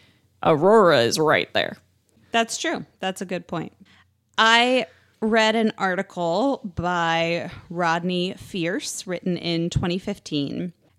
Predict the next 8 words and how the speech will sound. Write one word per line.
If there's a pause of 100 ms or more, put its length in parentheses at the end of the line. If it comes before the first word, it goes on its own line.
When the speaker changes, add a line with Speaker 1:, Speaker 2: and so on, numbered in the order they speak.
Speaker 2:
called (500)
Isn't
It
Romantic? (220)
Sacrificing
Agency
for
Romance